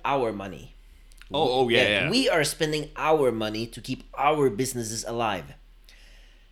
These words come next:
Speaker 1: Uh, yeah, I just wanted to break in because we're gonna be seeing a lot of that language in the coming
Speaker 2: Yeah.
Speaker 1: months and years, I think. How they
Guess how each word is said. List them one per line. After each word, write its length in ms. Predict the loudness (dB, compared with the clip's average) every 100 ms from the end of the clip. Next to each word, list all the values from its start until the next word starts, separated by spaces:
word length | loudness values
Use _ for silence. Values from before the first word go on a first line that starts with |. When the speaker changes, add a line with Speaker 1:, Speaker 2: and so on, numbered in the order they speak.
| -20 -10
Speaker 1:
Uh, 520 | -4 -2 -2 -2 -4 -8 -16 -20 _ _ _ _ _ _ -20 -20 -20 -14
yeah, 220 | -4 -4 -4 -10
I 60 | -10
just 180 | -8 -6
wanted 160 | -6
to 60 | -4
break 280 | -2 -2 -2
in 120 | -4
because 380 | -4 -2 -2 -8 -16 -20 -20 -20 -20 -14
we're 140 | -8 -6
gonna 160 | -4
be 100 | -4
seeing 320 | -4 -4 -4 -6
a 80 |
lot 300 | -6 -4 -2
of 80 | -2
that 160 | -2 -4
language 600 | -6 -8 -10 -10 -10 -12
in 160 | -14 -12
the 80 | -8
coming 460 | -8 -8 -10 -14 -14
Speaker 2:
Yeah. 140 | -8 -6
Speaker 1:
months 180 | -6
and 80 | -6
years, 240 | -4 -4 -6
I 60 |
think. 360 | -12 -12 -14 -16 -20 -20 -20 -20 -20 -18 -6
How 440 | -2 0 0 -4 -8 -18 -20 -20 -12
they 580 | 0 2 2 0 -4